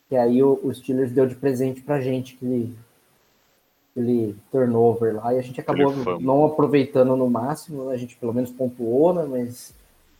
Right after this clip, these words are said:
Speaker 1: ficou só no field goal. É, muita gente reclamou que, pô, na linha de uma jarda, você com o Saquon Barkley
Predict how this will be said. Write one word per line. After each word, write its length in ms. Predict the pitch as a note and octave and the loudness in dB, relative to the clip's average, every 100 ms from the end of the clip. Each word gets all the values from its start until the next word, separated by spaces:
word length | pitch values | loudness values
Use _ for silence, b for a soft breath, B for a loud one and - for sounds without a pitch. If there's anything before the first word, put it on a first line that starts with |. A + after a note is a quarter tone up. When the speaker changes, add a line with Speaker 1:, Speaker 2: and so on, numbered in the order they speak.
| _ | _
Speaker 1:
ficou 180 | - A#2+ | -6 -2
só 160 | C3+ | 0
no 100 | C3 | 0
field 200 | - A#2+ | -2 -6
goal. 360 | A#2 B2 D3+ G3 G#3 _ | 0 2 2 0 -10 _
É, 360 | A#2+ A2 G#2 G2+ _ _ _ _ _ | -16 -12 -10 -12 _ _ _ _ _
muita 260 | B2 C3 C#3 | -4 0 0
gente 220 | C3+ C3 | 0 -2
reclamou 520 | C3 C#3 B2+ B2 B2 | -2 0 2 4 4
que, 140 | B2 A#2 | 2 -2
pô, 180 | - | -2
na 140 | A#2 A#2+ | -2 -2
linha 560 | A#2 A2 G#2 B2 C#3+ | -2 -6 -4 2 2
de 80 | D3 | 4
uma 240 | D3+ D#3+ C3 | 2 2 4
jarda, 440 | C3+ C3 A#2+ A#2 | 4 6 4 2
você 200 | A2+ B2+ | -2 -6
com 120 | C#3 | -10
o 40 | B2+ | -4
Saquon 380 | D3 D3+ D#3+ | -4 0 0
Barkley 560 | C3+ C3+ C3+ - D#3+ | 4 2 0 -2 -6